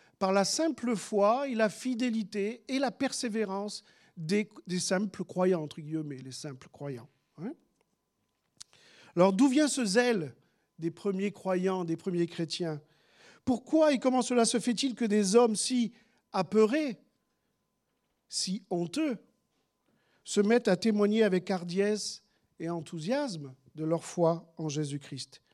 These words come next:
Comment des personnes, au risque de leur vie,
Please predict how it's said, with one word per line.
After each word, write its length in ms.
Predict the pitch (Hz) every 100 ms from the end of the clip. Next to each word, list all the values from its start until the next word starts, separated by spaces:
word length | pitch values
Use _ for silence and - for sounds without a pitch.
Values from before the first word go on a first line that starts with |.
| _ _ _ _ _ -
Comment 320 | 285 269 277
des 160 | 208
personnes, 720 | 202 240 - - 277 220 151 131 _ _ _
au 120 | 190
risque 480 | 190 240 285 - -
de 200 | 190 175
leur 260 | 185 180 156
vie, 340 | 165 254 339